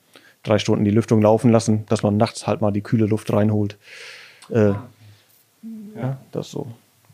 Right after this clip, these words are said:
Speaker 1: Und das kann man dann halt auch alle siebzehn Geräte gleichzeitig dann ja programmieren und
Speaker 2: Ja.
Speaker 1: muss dann nicht an jedes Gerät einzeln.
Speaker 2: Ah, ja.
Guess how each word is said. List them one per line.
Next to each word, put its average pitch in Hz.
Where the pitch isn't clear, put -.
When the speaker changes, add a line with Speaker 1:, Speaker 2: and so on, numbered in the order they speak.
Speaker 1:
Und 120
das 117
kann 117
man 117
dann 110
halt 107
auch 110
alle 110
siebzehn 104
Geräte 104
gleichzeitig 104
dann 98
ja 101
programmieren 98
und 127
Speaker 2:
Ja. 127
Speaker 1:
muss 104
dann 101
nicht 101
an 101
jedes -
Gerät 92
einzeln. 98
Speaker 2:
Ah, -
ja. 117